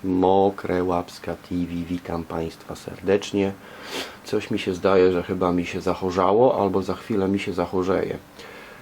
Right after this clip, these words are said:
Fajnie tak na sześć dni przed wyjazdem na wakacje. Ale zima, co tam. E, no,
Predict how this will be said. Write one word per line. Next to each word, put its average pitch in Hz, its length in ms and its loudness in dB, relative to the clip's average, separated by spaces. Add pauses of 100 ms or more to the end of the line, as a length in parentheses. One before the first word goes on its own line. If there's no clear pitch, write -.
(580)
Fajnie 92 380 2
tak 85 200 -4
na 87 80 -4
sześć 87 200 -6
dni 98 100 -2
przed 113 160 -8
wyjazdem 127 760 2
na 123 120 -2
wakacje. - 460 -6 (920)
Ale 104 320 4
zima, 85 340 -4
co 78 140 -6
tam. - 160 -10
E, - 360 -8 (1040)
no, 175 220 4